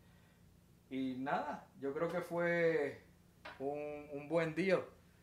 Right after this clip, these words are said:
Ciento cincuenta por todo, voy a empezar ahora a postear las cosas en eBay. Ya está puesto esto. Esto yo lo,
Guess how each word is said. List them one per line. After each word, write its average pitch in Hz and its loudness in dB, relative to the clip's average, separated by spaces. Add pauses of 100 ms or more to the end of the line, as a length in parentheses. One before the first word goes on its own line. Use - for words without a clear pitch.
(100)
Ciento 135 -2
cincuenta 151 0
por 156 0
todo, 190 2
voy 151 0
a 143 -2
empezar 147 -6
ahora 143 4
a - -12
postear 135 -4
las 135 0
cosas 143 -4
en 180 -2
eBay. 190 -2 (800)
Ya 151 2
está 143 -2
puesto 185 0
esto. - -6 (420)
Esto 147 0
yo 156 0
lo, 151 0